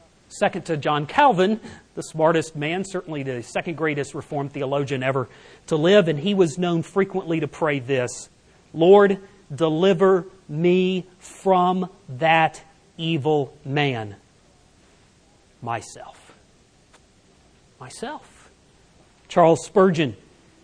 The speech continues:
for those of you who prefer Baptist examples, said this, "All the fire which the devil can bring from hell can do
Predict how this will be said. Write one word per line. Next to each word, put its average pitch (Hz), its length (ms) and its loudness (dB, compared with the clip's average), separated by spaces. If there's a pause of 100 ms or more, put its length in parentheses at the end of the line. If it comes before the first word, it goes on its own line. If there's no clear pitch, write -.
(280)
for - 60 -18
those 131 200 -4
of 131 80 -8
you 147 100 0
who 127 60 -2
prefer 143 360 -2
Baptist 139 540 -4
examples, 147 640 -4 (540)
said 175 380 2
this, 190 480 6 (640)
"All 269 560 12
the 208 180 6
fire 247 720 8
which 214 340 0
the 220 120 4
devil 220 560 8
can 220 360 2
bring 220 460 2
from 214 360 4
hell 233 580 2
can 208 420 -2
do 226 300 -2